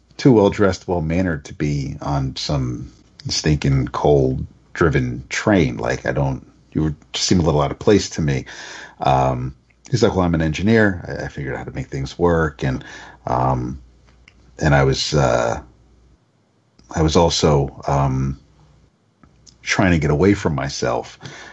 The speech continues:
And, um, it's not so subtle, subtle enough that, uh, that Jimmy and Alan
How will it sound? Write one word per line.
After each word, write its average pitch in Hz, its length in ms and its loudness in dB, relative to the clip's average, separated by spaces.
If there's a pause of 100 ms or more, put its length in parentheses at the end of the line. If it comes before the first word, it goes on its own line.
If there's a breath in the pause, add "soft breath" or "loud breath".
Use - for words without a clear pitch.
(180 loud breath)
And, 131 540 0 (340)
um, 60 560 -2 (1900)
it's - 480 2 (1300)
not 180 240 4
so 139 240 4
subtle, 104 480 2 (560)
subtle 107 340 4
enough 92 400 -2 (540 loud breath)
that, - 260 -6
uh, 82 380 0 (140)
that 90 240 2
Jimmy 78 460 -4 (200)
and 76 160 -6
Alan 69 520 -6